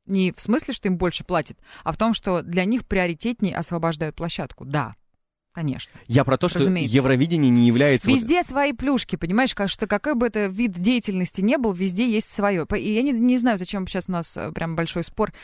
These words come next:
Speaker 1: Все-таки у нас есть, а, Олимпийский комитет России, у нас есть спорт, а, наша сборная собирается ехать, э, в Токио в две тысячи двадцатом
Speaker 2: Рады
Speaker 1: году
Speaker 2: ли вы,
Speaker 1: участвовать.
Speaker 2: друзья мои?
Speaker 1: Да.
Speaker 2: Давайте с вами пообщаемся. Четыре девять пять семь три семь три девять четыре восемь. Доброе утро, здравствуйте.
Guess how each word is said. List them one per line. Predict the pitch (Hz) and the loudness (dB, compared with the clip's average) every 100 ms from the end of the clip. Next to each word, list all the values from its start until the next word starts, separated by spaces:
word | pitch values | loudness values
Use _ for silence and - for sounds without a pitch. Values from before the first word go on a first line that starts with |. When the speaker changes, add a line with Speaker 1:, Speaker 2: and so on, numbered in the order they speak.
| - | -10
Speaker 1:
Все-таки | - 240 180 - | -2 -2 -2 -12
у | |
нас | 165 175 - | -8 -8 -6
есть, | 170 - - | -10 -10 -8
а, | 175 165 | -6 -6
Олимпийский | 170 170 175 185 - - | -6 -6 -6 -8 -8 -8
комитет | 165 156 165 | -6 -6 -4
России, | 165 175 294 | -4 -2 0
у | |
нас | 220 175 | 0 -2
есть | 156 147 | -6 -10
спорт, | - 269 269 - - - | -4 -2 -2 -6 -20 -14
а, | - 170 160 160 160 | -4 -2 0 0 0
наша | 175 180 | 0 0
сборная | 175 185 208 170 | 0 2 2 -2
собирается | 151 180 185 170 - | -6 -4 0 -2 -2
ехать, | 160 160 156 - | -6 -6 -8 -8
э, | 160 151 | -8 -8
в | - | -6
Токио | 180 160 | -4 -4
в | |
две | 147 | -6
тысячи | 160 - | -6 -4
двадцатом | 160 160 120 | -4 0 2
Speaker 2:
Рады | 147 196 - | 6 6 6
Speaker 1:
году | 175 | 4
Speaker 2:
ли | 165 | 4
вы, | |
Speaker 1:
участвовать. | 156 143 117 | 4 2 2
Speaker 2:
друзья | 120 117 | 2 2
мои? | 120 135 | 4 4
Speaker 1:
Да. | 170 | 4
Speaker 2:
Давайте | 131 135 139 - | 4 2 2 0
с | |
вами | 131 117 | 0 2
пообщаемся. | 117 - 156 - | 0 2 0 0
Четыре | - 120 | 0 2
девять | 120 117 | 2 4
пять | 170 165 | 2 2
семь | 127 120 | 2 2
три | 123 | 2
семь | 117 123 | 2 2
три | 117 151 | 2 2
девять | 120 127 110 | 4 4 2
четыре | - 120 | 0 2
восемь. | 117 151 120 107 | 4 2 2 2
Доброе | 123 117 | 2 4
утро, | 117 107 101 | 2 2 0
здравствуйте. | 95 92 - 80 - | 2 0 0 -12 -12